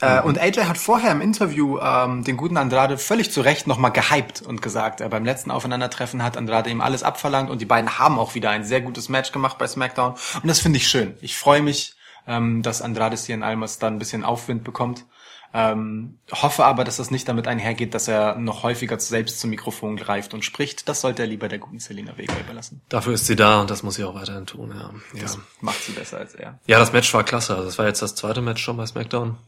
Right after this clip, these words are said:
Speaker 1: Mhm.
Speaker 2: von den beiden und beide haben mir sehr gut gefallen. Äh, A J ist auch einfach der perfekte Gegner für, für, für, für Andrade.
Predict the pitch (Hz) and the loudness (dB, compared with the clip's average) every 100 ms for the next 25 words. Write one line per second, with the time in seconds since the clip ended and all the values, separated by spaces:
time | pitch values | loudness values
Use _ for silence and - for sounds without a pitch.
0 | - 110 175 - 113 107 110 110 101 104 | -12 -10 -8 -2 0 4 4 4 2 4
1 | 113 110 104 113 117 - 113 - 113 117 | 6 4 2 2 0 -4 -4 0 0 0
2 | 123 - 104 - - - - - 117 135 | -4 -8 -8 -10 -14 -18 -14 -4 0 4
3 | 117 120 110 117 123 110 - - _ _ | 4 2 -2 0 0 0 -4 -16 _ _
4 | _ - - _ - - - 120 107 - | _ -20 -20 _ -20 -8 -6 -4 -4 -2
5 | 127 - 117 113 123 120 104 - 127 117 | -2 2 4 6 4 4 2 0 0 4
6 | 110 113 - - - 117 - 113 104 - | 4 0 -6 -12 -6 -6 0 2 2 2
7 | 107 107 107 107 107 | -2 0 2 2 2